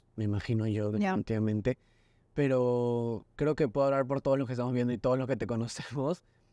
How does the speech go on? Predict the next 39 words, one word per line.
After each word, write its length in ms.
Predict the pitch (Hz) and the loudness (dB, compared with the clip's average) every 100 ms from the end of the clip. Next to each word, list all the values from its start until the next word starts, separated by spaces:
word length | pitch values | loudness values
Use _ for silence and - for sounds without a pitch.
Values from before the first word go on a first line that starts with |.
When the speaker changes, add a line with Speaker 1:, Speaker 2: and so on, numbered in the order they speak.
| _ - | _ -6
Speaker 1:
que 80 | |
estamos 240 | 139 147 151 | -2 0 2
muy 100 | 147 | 2
orgullosos 720 | 143 143 - 123 139 143 151 | 0 0 -2 -6 -2 0 0
de 60 | 113 | 0
Speaker 2:
Ay, 60 | 90 | -2
Speaker 1:
ti. 120 | 123 | 0
Speaker 2:
muchas 220 | 123 - - | 0 -2 -6
gracias. 480 | 160 107 - - _ | -8 -8 -14 -16 _
Speaker 1:
Por 220 | - 135 | -4 -2
más 200 | 135 156 | 0 0
que 120 | - 170 | 2 2
yo 160 | 160 | 2
no 120 | 156 165 | 0 -2
te 80 | |
<laughs> 140 | 165 - | -4 -2
conozca 280 | 175 156 175 | -2 2 0
de 100 | 147 | 2
tanto 300 | 156 147 127 | 0 0 0
tiempo, 560 | 156 156 131 156 180 _ _ _ _ | 0 2 0 0 -2 _ _ _ _
pero 920 | - 175 160 151 143 135 131 131 131 - | -2 0 2 0 0 0 -2 0 -2 0
eres, 520 | 135 147 143 - - - _ _ _ - | 0 0 -2 -8 -12 -14 _ _ _ -6
pues 240 | 131 120 | -2 -2
sí, 220 | - 135 | 0 2
una 640 | 127 131 131 135 131 120 104 _ _ _ _ _ _ _ - | 2 0 -2 -2 -2 -4 -8 _ _ _ _ _ _ _ -4
persona 440 | 131 120 135 135 | -4 0 0 2
a 20 | |
la 140 | 131 120 | 0 0
que 180 | 123 110 | -2 0
creo 180 | 123 | -2
que 320 | 120 135 113 - _ _ _ _ | 0 0 0 -4 _ _ _ _
podemos 280 | 123 127 127 | -2 0 0
ver 140 | 123 | -2
como 160 | 127 131 | 0 0
un 40 | |
referente 460 | 127 - 113 117 123 | 0 0 -2 0 2
de 80 | 113 | 2
algo 180 | 117 | 0
que 160 | 107 | 0